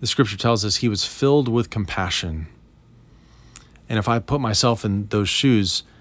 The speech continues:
I'm not sure that's what I would have been filled with. I might have been filled with anger, or maybe, "Hey, I told you so. I knew you were gonna go off and squander that and come back crawling to my house." Interestingly, he wasn't even filled with relief,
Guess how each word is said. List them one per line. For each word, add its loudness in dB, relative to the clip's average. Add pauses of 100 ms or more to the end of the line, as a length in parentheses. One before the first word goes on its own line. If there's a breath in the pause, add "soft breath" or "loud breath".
(380 soft breath)
I'm -2
not 2
sure 2
that's 0 (160)
what 0
I 4
would 2
have 2
been 0
filled 2
with. -4
I 0
might 2
have 0
been 0
filled 0
with -6
anger, -2 (580 soft breath)
or 2
maybe, 0
"Hey, 0
I 2
told 4
you 2
so. -2 (200)
I -4
knew 6
you 6
were 4
gonna 0
go 0
off -2
and -2
squander 0
that -2
and -6 (520 loud breath)
come 2
back -2 (320)
crawling 2
to -4
my -2
house." -4 (1200 loud breath)
Interestingly, 4
he -2
wasn't 4
even 2
filled 2
with 2
relief, -2